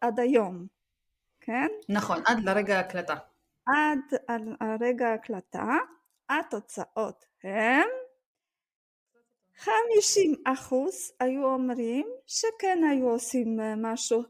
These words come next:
Speaker 1: כן, כן היו פונים בטח לשירותי רווחה, שמונה אחוז שלא, וארבעים ושתיים אחוז שהם לא בטוחים מה היו עושים.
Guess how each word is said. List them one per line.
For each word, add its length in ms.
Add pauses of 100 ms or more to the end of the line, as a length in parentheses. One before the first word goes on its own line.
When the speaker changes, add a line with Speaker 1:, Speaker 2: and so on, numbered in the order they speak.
Speaker 1:
כן, 160 (280)
כן 180
היו 280
פונים 420
בטח 360
לשירותי 800
רווחה, 500 (300)
שמונה 580 (120)
אחוז 520
שלא, 680 (580)
וארבעים 1800
ושתיים 560 (500)
אחוז 480 (480)
שהם 300
לא 200
בטוחים 640
מה 160
היו 300
עושים. 320